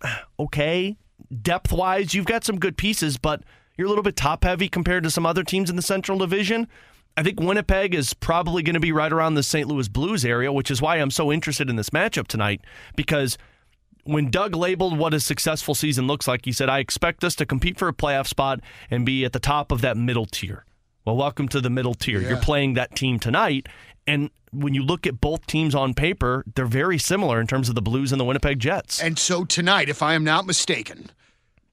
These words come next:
Speaker 2: the N H L, every N H L team is in action tonight.
Speaker 1: Yeah.
Speaker 2: And the games are staggered. The start times are staggered, like, five minutes apart. So you can theoretically watch the face-off,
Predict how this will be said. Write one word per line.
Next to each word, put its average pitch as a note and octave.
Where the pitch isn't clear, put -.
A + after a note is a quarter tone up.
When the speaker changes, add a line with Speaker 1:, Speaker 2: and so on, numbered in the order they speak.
Speaker 2:
the D#3
N E3
H G3+
L, A#2+
every E3+
N F#3+
H G3
L F3
team F3
is E3
in F3+
action B2+
tonight. G2
Speaker 1:
Yeah. B2
Speaker 2:
And D3+
the D3
games F3+
are E3+
staggered. C3
The C#3
start G3
times G3
are E3
staggered, D3+
like, B2
five F3
minutes F#3+
apart. C#3+
So -
you F3+
can E3
theoretically A3
watch D3
the F3+
face-off, F3